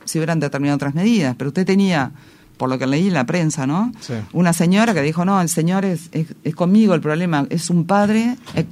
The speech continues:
Speaker 1: ejemplar", que ese es otro error.
Speaker 2: Y
Speaker 1: ¿Sí?
Speaker 2: no, y no pidió medidas cautelares para, para, o sea, no pidió protección para ella ni para sus hijos, aparentemente.
Speaker 1: Para ella sí, pero
Speaker 2: Para,
Speaker 1: para
Speaker 2: para ella
Speaker 1: sus
Speaker 2: sí.
Speaker 1: hijos no.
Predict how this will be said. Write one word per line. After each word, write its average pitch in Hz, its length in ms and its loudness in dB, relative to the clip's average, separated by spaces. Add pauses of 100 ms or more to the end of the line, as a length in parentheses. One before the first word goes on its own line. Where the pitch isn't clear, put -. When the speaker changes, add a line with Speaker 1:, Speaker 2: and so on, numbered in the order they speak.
Speaker 1:
ejemplar", 143 520 -4 (400)
que 160 80 -2
ese 170 100 -2
es 170 100 -2
otro 160 220 -2
error. 120 220 -8 (500)
Speaker 2:
Y 127 80 -8
Speaker 1:
¿Sí? 120 60 2
Speaker 2:
no, 123 60 2
y 165 120 0
no 131 120 4
pidió 139 160 4
medidas 135 260 4
cautelares 120 380 0
para, 110 340 -6
para, 110 180 -10
o 117 40 -6
sea, 135 100 -2
no 135 120 2
pidió 143 360 4
protección 127 380 -4
para 127 140 0
ella 127 140 0
ni 120 40 0
para 117 120 -4
sus 104 120 -10
hijos, 107 180 -6
aparentemente. 104 420 -8
Speaker 1:
Para 175 180 4
ella 190 180 2
sí, 131 380 0
pero 139 140 -2
Speaker 2:
Para, 123 60 -4
Speaker 1:
para - 20 -14
Speaker 2:
para 123 140 4
ella 135 100 2
Speaker 1:
sus 165 80 2
Speaker 2:
sí. 135 80 4
Speaker 1:
hijos 180 200 0
no. 135 160 2